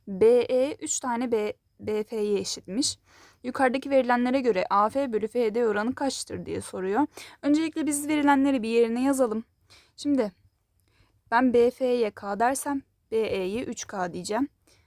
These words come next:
B F'ye K dedim. O zaman F E'ye iki K kalacak. Toplamı zaten B E'nin üç K'ydı. Sonrasında arkadaşlar A D'ye paralel şöyle bir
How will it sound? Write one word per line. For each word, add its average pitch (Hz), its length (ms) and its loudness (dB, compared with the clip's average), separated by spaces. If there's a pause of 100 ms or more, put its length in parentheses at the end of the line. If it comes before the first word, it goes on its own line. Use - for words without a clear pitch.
(440)
B 190 160 -8
F'ye - 320 -10
K 220 300 -4
dedim. 247 260 -2 (240)
O 233 60 -6
zaman 233 260 2
F 247 160 -2
E'ye 226 580 0 (380)
iki - 160 -16
K 208 260 -4
kalacak. 196 420 -6
Toplamı 202 340 -6
zaten 196 460 -4
B 196 40 -4
E'nin 202 460 2
üç - 200 -2
K'ydı. 190 520 -6 (1200)
Sonrasında 302 480 0
arkadaşlar 240 580 -2
A 226 280 4
D'ye 247 540 2 (100)
paralel 233 500 -4 (1400)
şöyle 240 500 0
bir 220 180 2